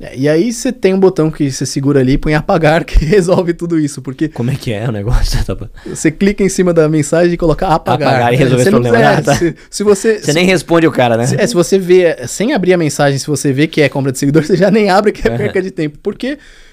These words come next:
Speaker 1: cara, comprar seguidor é, é comprar, é, é comprar, você tá comprando a ideia de uma autoridade que você não vai ter.
Speaker 2: Uhum.
Speaker 1: E prejudicando seu perfil.
Speaker 2: Eu tô enchendo meu restaurante de gente que não vai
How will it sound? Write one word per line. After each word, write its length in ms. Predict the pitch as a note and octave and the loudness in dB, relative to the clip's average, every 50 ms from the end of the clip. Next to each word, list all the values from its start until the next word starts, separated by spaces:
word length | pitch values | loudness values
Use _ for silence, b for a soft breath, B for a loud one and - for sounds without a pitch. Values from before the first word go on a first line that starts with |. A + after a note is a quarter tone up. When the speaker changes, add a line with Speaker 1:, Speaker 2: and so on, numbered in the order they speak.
| B B | B B
Speaker 1:
cara, 280 | - C4+ B3+ G3+ D#3 | -2 0 2 2 0
comprar 400 | - - F#3+ F#3 F#3+ G#3 A3+ A#3 | 0 -2 -2 -2 0 -2 -2 -2
seguidor 580 | - - A#3+ G3 F3+ D#3 C#3+ D#3+ F#3+ F#3+ D#3+ - - - | -4 -6 -6 -4 -2 0 0 2 2 2 0 -2 -6 -10
é, 220 | F3 F3 D#3+ D#3 | -8 -6 -6 -6
é 20 | |
comprar, 640 | - - F3+ F3 E3+ F3 F3 F#3 F#3+ G3 - - D#3 - | -4 -2 -2 -2 0 0 2 2 2 0 -2 -4 -4 -2
é, 180 | D3+ D3+ D3+ - - - - | -2 -2 -2 -6 -12 -8 -6
é 100 | E3 C#3+ | -6 -4
comprar, 420 | - F#3 F3 D#3+ F#3+ G3+ G3+ D#3 | -2 -2 0 2 2 2 2 0
você 220 | C3+ D3+ D3 - - | -2 -4 -6 -4 -4
tá 100 | G3+ F3+ | -4 -2
comprando 760 | - G3+ F#3 E3+ - F3 F#3 G3 G#3 G#3+ G#3+ G#3 F#3+ F3 D#3+ C#3 | 0 0 0 2 2 2 2 4 4 4 6 6 6 6 6 4
a 80 | D#3+ | 2
ideia 320 | D#3+ D3+ D3 E3 G#3 A3+ G#3+ | 2 2 2 2 2 2 0
de 60 | G#3 | 0
uma 100 | G#3 G#3 | -2 -2
autoridade 420 | F#3+ F3+ F#3+ E3 D3 D3 E3 - - | -2 -2 -2 0 0 -2 -2 -2 -6
que 40 | |
você 160 | F#3 F3 - F3 | -8 -8 -6 -4
não 80 | F3 | -4
vai 140 | F3+ G3 F#3 | -4 -4 -4
ter. 240 | - - D#3 D3 - _ | -4 -6 -8 -8 -8 _
Speaker 2:
Uhum. 340 | - A2 G#2 G2 G2 G2 F#2+ F#2+ B B | -6 -6 -4 -4 -4 -6 -6 -8 B B
Speaker 1:
E 220 | - F3 F#3+ - - - _ - - | -4 -4 -4 -6 -8 -16 _ -12 -2
prejudicando 520 | - F3 F3 E3 F3 F3 F3 - F#3+ F#3 - | 0 2 2 2 0 -6 -8 -8 -8 -8 -6
seu 120 | - G3 | -6 -6
perfil. 380 | - A3 G#3 - - C#3 A2+ G#2+ - | -6 -6 -8 -6 -6 -6 -6 -6 -8
Speaker 2:
Eu 40 | - | -6
tô 120 | - C3 | -2 0
enchendo 400 | B2 B2 - - C3 C3+ C#3 C#3+ | 0 0 0 0 0 0 2 2
meu 80 | C#3 B2+ | 2 2
restaurante 280 | B2 A2+ A#2+ A2+ A#2 A#2+ | 2 2 0 0 0 -2
de 60 | A2 | -2
gente 220 | A2 B2 C3 - | -4 -6 -6 -6
que 60 | - | -6
não 160 | C3 C3+ C3 A2+ | -4 -4 -2 -2
vai 200 | A#2+ B2 B2+ | -2 -2 -4